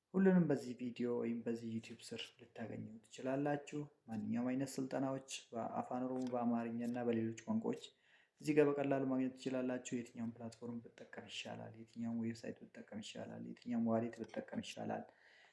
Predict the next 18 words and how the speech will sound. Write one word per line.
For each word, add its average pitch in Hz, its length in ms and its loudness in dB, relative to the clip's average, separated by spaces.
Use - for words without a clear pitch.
የትኛውም 143 680 4
ነገር 131 300 4
ላይ 123 220 8
ነው 117 140 4
ገንዘብ 113 360 2
ቢያወጣ 110 380 0
ጥሩ 127 240 -14
ገቢ 113 200 -2
ማግኘት 113 340 -2
የምችለው? 113 400 -2
የትኛው 117 400 -4
ላይ 113 180 2
ብሰራ 110 360 -4
ነው 110 140 -4
ጥሩ 139 120 12
ገቢ 131 180 6
መስራት 135 500 8
እና 127 180 2